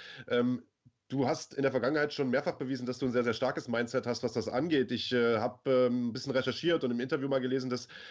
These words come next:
äh, du in der Wettkampfvorbereitung, in einem Kampf vor zwei Jahren, äh, dein Vater verstorben ist, äh, während der Wettkampfvorbereitung, du diesen Kampf aber trotzdem angetreten, äh, bist und ich glaub, innerhalb von fünfzehn Sekunden da auch den Gegner dann, äh, pulverisiert hast. Äh, vielleicht mal, äh, rückblickend, also bist du,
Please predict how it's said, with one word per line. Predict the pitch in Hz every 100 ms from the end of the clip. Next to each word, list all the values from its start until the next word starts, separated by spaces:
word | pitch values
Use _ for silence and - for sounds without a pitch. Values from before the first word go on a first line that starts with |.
| -
äh, | - 120 120
du | 123 131
in |
der | 123 117
Wettkampfvorbereitung, | 131 160 143 147 131 120 127 131 123
in |
einem | 117
Kampf | 117 127 127
vor |
zwei | 120 120 113
Jahren, | 113 131 147 - - -
äh, | 117 120
dein | 107 107
Vater | 117 156 -
verstorben | - 104 - 98 92
ist, | 101 107 104
äh, | 104 92
während | 110 123 127 120
der | 117 101
Wettkampfvorbereitung, | 110 - 135 117 113 107 101 107 123
du | 110
diesen | 107 104
Kampf | 101 127
aber | 123 107
trotzdem | - 117 135 98
angetreten, | 123 143 139 139 135 - - -
äh, | 123
bist | 113 151 147 -
und | 113 110
ich | 107
glaub, | 107 110 113
innerhalb | 113 104 113
von | - 113
fünfzehn | - 127 - 127
Sekunden | 113 - 127 135
da | 120
auch | 107 120
den | 120 107
Gegner | 110 139 120
dann, | 117 117 - - -
äh, | 113 113
pulverisiert | 123 123 110 107 101 151
hast. | 147 143 - - - -
Äh, | 120
vielleicht | 117 120 117 -
mal, | 123 120 117
äh, | 113 120 117
rückblickend, | 107 143 156 131 117
also | 120 113
bist | 131 -
du, | 147